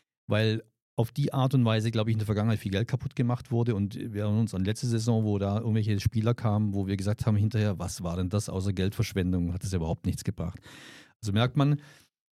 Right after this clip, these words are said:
ähm, die Position ist auch nicht immer die richtige, weil man auch teilweise, muss man ehrlicherweise sagen, nicht den Fachverstand hat,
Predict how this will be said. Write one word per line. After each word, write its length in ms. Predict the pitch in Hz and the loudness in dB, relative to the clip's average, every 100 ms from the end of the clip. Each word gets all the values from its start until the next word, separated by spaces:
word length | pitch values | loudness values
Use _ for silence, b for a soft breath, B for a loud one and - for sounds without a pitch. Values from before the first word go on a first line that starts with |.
| - | -2
ähm, 640 | 110 110 110 113 - 120 - | 0 2 2 0 -2 -8 -12
die 340 | - 127 120 | -4 0 2
Position 500 | 123 120 117 127 127 | 2 2 2 4 4
ist 180 | 110 - | 2 2
auch 140 | 113 | 4
nicht 100 | 147 | 6
immer 120 | 151 | 4
die 100 | 135 | 2
richtige, 460 | 135 143 - - 110 | 0 -2 -2 -2 0
weil 140 | 107 | 2
man 140 | 131 139 | 2 0
auch 160 | 120 | -2
teilweise, 540 | - - 123 131 131 123 | 2 4 4 0 0 0
muss 160 | 113 | -2
man 100 | 117 | -2
ehrlicherweise 800 | 95 113 123 113 110 120 117 110 | -2 0 2 0 -2 -2 -2 -2
sagen, 400 | 107 101 123 123 | -2 -2 0 2
nicht 220 | 110 120 - - | 2 2 -2 0
den 260 | 113 143 | 2 2
Fachverstand 880 | 151 - 127 - 139 - 120 127 - | 0 -4 -6 -4 -4 -2 -2 -2 -2
hat, 180 | 147 - | -4 -4